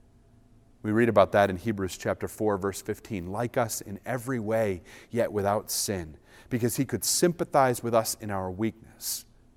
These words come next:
He could creatively apply his gospel to our lives, speaking the words that cut us to the core, that expose our sin,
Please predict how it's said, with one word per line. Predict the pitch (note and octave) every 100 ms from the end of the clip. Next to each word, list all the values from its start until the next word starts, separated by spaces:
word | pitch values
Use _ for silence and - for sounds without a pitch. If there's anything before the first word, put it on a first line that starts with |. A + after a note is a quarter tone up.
| _ _ _ _ _ -
He | -
could | G2+ -
creatively | - G#2+ A2+ F#2 F#2+
apply | F2+ - F#2 F2+
his | F2
gospel | - F#2 F2+ - - D#2
to | - F2
our | D#2+
lives, | D2+ D#2 D#2 E2 - - - - _ _ - - -
speaking | - B2 G#2+ A#2
the | G#2+
words | G2 A2+ A2+ G#2+
that | G#2 -
cut | A2 A2+
us | A2+
to | -
the | A2
core, | - - A#2+ A2 F#2 - - -
that | G2+
expose | - - B2 B2+ C3+
our | - G#2 G#2
sin, | - - B2+ A2 F#2